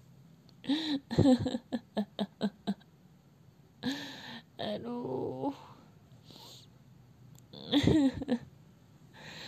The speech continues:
Oke, screenshotan terakhirnya.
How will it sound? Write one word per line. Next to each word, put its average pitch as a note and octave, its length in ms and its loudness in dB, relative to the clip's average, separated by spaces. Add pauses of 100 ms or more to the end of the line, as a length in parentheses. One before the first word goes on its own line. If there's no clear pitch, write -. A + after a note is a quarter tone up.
(4000)
Oke, A3 640 2
screenshotan G#3+ 640 -2
terakhirnya. A3+ 1040 0